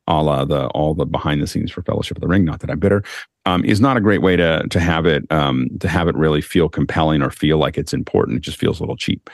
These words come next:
So, um, and so the, the main thing is, is that you wanna look at how do you do that. So that's where you can add C G. Correcting people, changing their lighting is su-,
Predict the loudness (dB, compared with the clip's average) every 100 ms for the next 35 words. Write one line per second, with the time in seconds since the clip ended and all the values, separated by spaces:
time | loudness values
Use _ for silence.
0 | -20 -20 -4 0 4 2 2 0 2 2
1 | 0 0 0 2 2 4 2 2 2 4
2 | 4 2 2 2 2 0 -2 -2 -2 0
3 | 0 2 2 2 0 -2 -2 0 2 0
4 | 0 0 0 0 0 2 2 2 2 0
5 | 0 -2 0 -2 -4 _ -4 0 0 -2
6 | -2 0 2 0 0 -4 -2 0 0 2
7 | 0 0 0 0 2 0 0 -6 -20 -20
8 | _ _ 2 2 2 -2 2 4